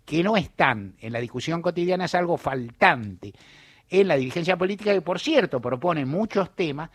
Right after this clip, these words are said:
pero que ya están, digamos, que están en-, eh, encuadrados dentro de lo previsible, que son sus discusiones, sus judicializaciones, sus acusaciones mutuas y demás, pero que no tienen capacidad de mostrar ningún horizonte, hablo en promedio y hablo en general, pero es un promedio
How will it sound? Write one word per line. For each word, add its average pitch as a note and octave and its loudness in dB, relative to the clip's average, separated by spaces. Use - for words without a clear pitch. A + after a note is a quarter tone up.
pero A#3+ 2
que G3+ -4
ya G#3+ 2
están, A3+ 0
digamos, C3 -6
que A#2 -10
están F3+ -4
en-, A#2+ -4
eh, G#2+ -4
encuadrados C3+ 4
dentro C3 -4
de C#3 0
lo C#3+ -2
previsible, E3+ -4
que B2+ -14
son B2 -6
sus A2+ -6
discusiones, D#3 2
sus - -4
judicializaciones, C3 2
sus C#3 -12
acusaciones B2 -4
mutuas C3+ -4
y F3 -4
demás, F3+ 0
pero F3 6
que F3+ 2
no G3 4
tienen E3 -4
capacidad C#3+ -2
de E3 -2
mostrar D#3 -6
ningún F#3+ -4
horizonte, A2 -12
hablo A#2+ -4
en G#2 -4
promedio A2+ -2
y F#2+ -12
hablo G#2+ -10
en G2+ -14
general, C3 -6
pero C#3+ -14
es F3 -10
un E3 -10
promedio A2+ -10